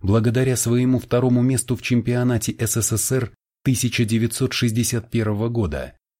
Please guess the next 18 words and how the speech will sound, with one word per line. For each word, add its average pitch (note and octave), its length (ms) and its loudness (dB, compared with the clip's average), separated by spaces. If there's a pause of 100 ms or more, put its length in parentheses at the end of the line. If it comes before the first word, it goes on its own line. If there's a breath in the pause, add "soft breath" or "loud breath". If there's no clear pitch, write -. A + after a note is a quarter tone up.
(460)
так D#2+ 220 -2
как E2 180 -4
Ц F2 280 0
С - 100 -2
К F#2+ 240 -2
уже G2+ 240 0
квалифицировался G#2 1000 -2
как G#2+ 240 -2
обладатель A2 520 -2
кубка. - 520 -8 (1040)
Эти E2+ 340 0
команды G#2+ 480 0
встретились A#2 600 -2
в - 140 -14
полуфинале. D#2 920 -4 (500)
В - 200 -20
первом E2 340 0
матче, F2+ 560 -4